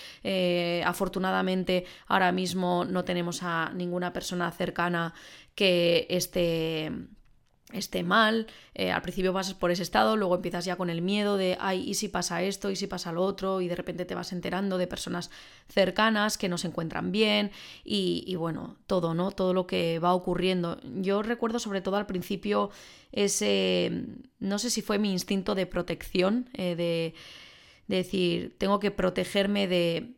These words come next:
la cantidad de personas que tengo en mi entorno que están ahora mismo", y lo entiendo perfectamente, pues en la queja, en, en el drama, ¿no? Eh, incluso cuando, pues, en ese momento, pues, no, no había ningún drama como tal, ¿no?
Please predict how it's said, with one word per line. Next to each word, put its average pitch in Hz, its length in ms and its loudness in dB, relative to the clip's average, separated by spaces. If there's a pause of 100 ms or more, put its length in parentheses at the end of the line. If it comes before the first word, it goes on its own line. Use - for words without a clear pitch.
la 190 180 2
cantidad 190 280 0
de 196 80 2
personas 214 400 0
que 190 100 -4
tengo 190 220 -2
en 196 40 -2
mi 185 100 0
entorno 185 460 0
que 185 80 -8
están 175 340 -2
ahora 175 200 2
mismo", 170 840 -2
y 160 280 -8
lo 160 120 -8
entiendo 180 320 -2
perfectamente, 185 880 -2
pues - 160 -12
en 165 120 -6
la 160 140 -8
queja, 233 500 2 (480)
en, 165 720 2
en 180 120 2
el 165 160 2
drama, 202 360 8
¿no? 196 300 2
Eh, 160 640 -2 (260)
incluso 190 440 0
cuando, 165 480 0
pues, - 280 -14 (380)
en 180 120 -2
ese 180 160 -2
momento, 175 360 0
pues, 170 180 -8
no, 170 140 -4
no 190 160 -4
había 185 380 0
ningún 196 420 -4
drama 196 340 6
como 170 240 0
tal, 190 300 4
¿no? 202 200 -2